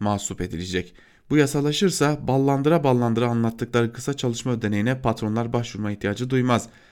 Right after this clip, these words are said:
Nasıl olsa artık ücretsiz izin serbest, işçiyi dilediğin gibi izne yolla, dilediğinde geri çağır. Başvuruydu, incelemeydi, onaydı, kurtuldular." tisk ne isterse o oluyor. Telafi çalışması, denkleştirme,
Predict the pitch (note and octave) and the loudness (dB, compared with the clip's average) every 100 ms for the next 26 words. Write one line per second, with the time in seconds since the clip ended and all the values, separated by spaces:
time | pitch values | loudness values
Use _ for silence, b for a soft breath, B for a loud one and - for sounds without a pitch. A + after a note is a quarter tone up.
0 | B D#3 E3+ E3 G#2+ - E2+ - G#2 G#2 | B -4 0 2 0 0 -4 -4 -6 -6
1 | - C3 A2 A2 G#2+ C3 F#2+ G#2 F#2 - | -6 -10 -4 -2 -2 -4 -6 -4 -4 -2
2 | G2+ F#2+ B2 C3+ - B B - - A2+ | -2 0 -2 -2 -12 B B -14 -6 -4
3 | G#2 G#2+ A2 C3+ A#2+ F#2+ - G#2 B2+ C3 | -2 0 0 0 -2 -4 -6 -2 0 2
4 | B2 B2+ C3 C3 - E3 A2+ G2 A2 A#2 | 2 2 0 -2 -2 0 0 0 0 0
5 | G#2 G2 G2 E2+ - B B B D3+ C#3+ | -4 -2 -2 -2 -4 B B B -4 -4
6 | C#3 C#3+ F3 F#3+ E3+ A#2 G#2+ A2+ A#2+ B2 | -4 -2 0 2 2 2 0 0 2 2
7 | C3 D#3 F3 D3 G#2+ - C3+ D#3 E3 B2 | 2 0 0 0 -2 -2 -2 0 0 0
8 | E2 - - A2 - A#2+ A2+ F2 E2+ - | -4 -8 -6 -4 -2 -2 0 -2 -4 -14
9 | - _ _ - B B B - F3 - | -20 _ _ -20 B B B -6 -4 -6
10 | B2+ D3 E3 C3 A2 G#2+ - C3+ C3 - | -4 0 0 0 -4 -4 -2 -4 -4 -6
11 | A#2+ G2 F#2+ E2 B B B B G#2 G#2 | -2 -2 -2 -4 B B B B 0 0
12 | G2 A#2+ C#3+ D3 D3+ B2+ - F2+ - - | 0 0 0 0 0 -4 -2 -6 -6 -8
13 | F#2+ F#2+ F#2+ - - G2+ B2 C3 | -6 -4 -4 -4 -4 0 0 -2